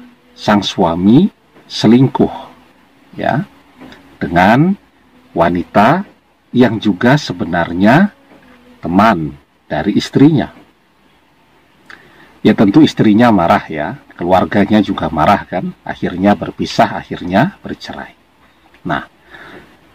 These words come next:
kemudian sebenarnya si istri ini masih amat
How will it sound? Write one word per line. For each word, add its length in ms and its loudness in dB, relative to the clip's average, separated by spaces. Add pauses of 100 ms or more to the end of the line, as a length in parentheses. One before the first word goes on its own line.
(720)
kemudian 800 4 (1200)
sebenarnya 640 2
si 240 2
istri 400 4
ini 160 4
masih 560 0 (160)
amat 560 0